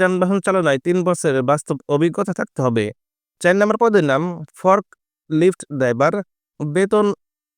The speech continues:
নয় হাজার সাতশো থেকে শুরু করে তেইশ হাজার চারশো নব্বই টাকা পর্যন্ত, এসএসসি পাস করতে হবে। ভারী যানবাহন চালনার লাইসেন্সধারী থাকতে হবে। ভারী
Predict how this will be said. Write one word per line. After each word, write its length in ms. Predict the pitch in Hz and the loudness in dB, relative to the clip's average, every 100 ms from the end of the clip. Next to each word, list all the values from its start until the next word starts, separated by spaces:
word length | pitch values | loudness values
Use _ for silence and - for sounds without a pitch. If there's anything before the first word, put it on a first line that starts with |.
| _ _ _ | _ _ _
নয় 240 | 160 170 175 | 0 2 2
হাজার 160 | 185 180 - | 0 -2 -2
সাতশো 280 | 160 - 202 | -4 -4 -6
থেকে 140 | 208 208 - | -4 -2 0
শুরু 160 | 160 147 | 0 0
করে 200 | 135 135 170 185 - _ _ - | 0 2 0 -2 -12 _ _ -2
তেইশ 260 | 143 165 185 | 2 2 2
হাজার 160 | 196 196 190 | 0 0 -2
চারশো 240 | 190 196 165 | -2 0 0
নব্বই 240 | 143 165 185 | 0 0 -2
টাকা 160 | 180 180 175 | -2 -2 -2
পর্যন্ত, 400 | 170 175 175 180 175 175 160 _ _ _ _ _ _ _ _ _ _ _ | 0 0 0 0 2 2 -2 _ _ _ _ _ _ _ _ _ _ _
এসএসসি 440 | 165 156 202 - 190 | -4 -2 -4 -2 -2
পাস 120 | 143 143 - | -2 -2 -2
করতে 240 | 180 180 170 | -2 0 0
হবে। 240 | 165 170 170 170 _ _ _ _ _ _ | 0 -2 -4 -8 _ _ _ _ _ _
ভারী 380 | 143 127 143 180 175 | -8 -2 0 0 0
যানবাহন 400 | 185 185 180 196 180 | 0 2 0 0 0
চালনার 360 | 190 185 139 151 - | 0 2 0 -2 -4
লাইসেন্সধারী 520 | 139 151 190 170 151 147 | -2 0 -2 -2 -2 -2
থাকতে 220 | 143 - 131 | -6 -2 0
হবে। 220 | 123 139 196 196 _ _ - | 2 0 -2 -6 _ _ -6
ভারী 400 | 131 135 165 | -2 0 2